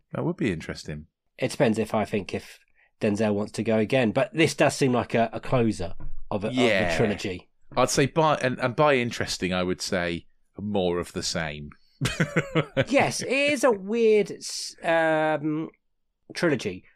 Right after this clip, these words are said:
Speaker 2: Before we get into that, and we talk about
Speaker 1: Yeah.
Speaker 2: our, our feelings and our history of this, this franchise, which still boggles me that it's still going.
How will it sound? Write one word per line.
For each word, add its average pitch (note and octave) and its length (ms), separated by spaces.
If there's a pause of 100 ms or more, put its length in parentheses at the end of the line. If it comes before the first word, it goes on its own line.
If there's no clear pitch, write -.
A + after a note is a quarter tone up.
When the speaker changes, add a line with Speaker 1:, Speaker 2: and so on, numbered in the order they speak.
(160)
Speaker 2:
Before - 180
we A#3+ 80
get D#3+ 100
into A2 220
that, G#2 220
and B2 80
we A#2+ 60
talk A2+ 240
about G#2 200
Speaker 1:
Yeah. F#2+ 140
Speaker 2:
our, G2 340 (500)
our G#2+ 240
feelings A2+ 640
and G#2 80
our F#2+ 140
history A2 460
of F2 140
this, - 300 (340)
this G2 140
franchise, F#2+ 760
which - 260 (440)
still G3+ 480 (540)
boggles A2+ 300
me G#2+ 120
that G2+ 140
it's - 140
still A#2+ 180
going. F#2+ 400